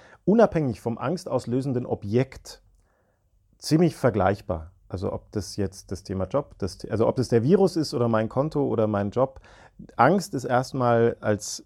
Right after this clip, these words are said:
Emotion mit den Auswirkungen, die es körperlich auf uns hat, die es auch auf andere Gefühlsregungen hat,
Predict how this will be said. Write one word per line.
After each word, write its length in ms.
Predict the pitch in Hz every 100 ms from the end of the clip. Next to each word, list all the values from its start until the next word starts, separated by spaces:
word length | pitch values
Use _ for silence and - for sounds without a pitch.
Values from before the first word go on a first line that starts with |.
| _ -
Emotion 880 | 113 107 - 131 160 180 180 147 120
mit 160 | 147
den 120 | 104
Auswirkungen, 600 | - 160 165 147 135 120 107
die 80 |
es 160 | 104 -
körperlich 460 | 151 156 147 123 110
auf 160 | 110
uns 160 | 110 -
hat, 160 | 104
die 80 | 104
es 120 | 95
auch 160 | 107 95
auf 160 | 101 -
andere 440 | 110 123 113 113 - - _
Gefühlsregungen 960 | 107 - 151 127 120 113 107 104 104 95
hat, 380 | 104 - -